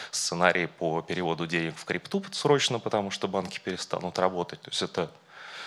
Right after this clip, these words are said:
очень гибкая история, но вот это как бы вершина пирамиды. И ещё отдельно я выделил тут инструмент, который тоже характерный для, а, атак социалки.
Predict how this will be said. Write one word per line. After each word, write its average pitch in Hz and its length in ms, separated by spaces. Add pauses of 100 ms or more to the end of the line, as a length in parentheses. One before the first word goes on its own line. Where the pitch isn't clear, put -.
(280)
очень - 280
гибкая 104 340
история, 196 400
но 113 460
вот 98 300 (200)
это 113 180
как 95 200
бы 98 80
вершина 92 500 (280)
пирамиды. 90 440 (440)
И 110 440
ещё 156 440 (320)
отдельно 107 420
я 98 80
выделил 98 420
тут 87 180 (300)
инструмент, 190 640
который 90 320
тоже 101 200
характерный 87 600
для, 87 320 (1120)
а, 90 640 (160)
атак - 300
социалки. 170 720